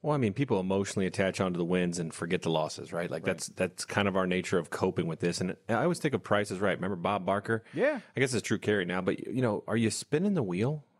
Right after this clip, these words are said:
Speaker 1: and crossing your fingers every year in
Speaker 2: Mm-hmm.
Speaker 1: retirement? Like, it always kinda surprises me that so many people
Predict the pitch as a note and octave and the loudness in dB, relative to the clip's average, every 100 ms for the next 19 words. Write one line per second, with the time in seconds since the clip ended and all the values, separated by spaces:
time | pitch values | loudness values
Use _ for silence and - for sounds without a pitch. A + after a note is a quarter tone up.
0 | _ - G2+ F#2+ - A2 - C3+ G2 F#2 | _ -2 0 2 2 2 2 0 0 0
1 | G#2+ B2+ - G#2+ A#2 G#2 A2 G2 E2+ E2+ | 2 0 0 -2 0 2 2 0 -2 0
2 | F#2+ A#2+ - F#2+ - - - - - E3+ | 0 0 2 2 0 -16 -20 -20 -4 0
3 | A3 - D3+ C#3 - - F2 G2 G2 F2+ | 0 0 -2 0 -2 -2 0 2 2 2
4 | F2 - - G2+ G#2+ G#2+ F2 - G2+ - | 2 2 2 2 2 0 -2 0 0 2
5 | D#2+ - | -4 -4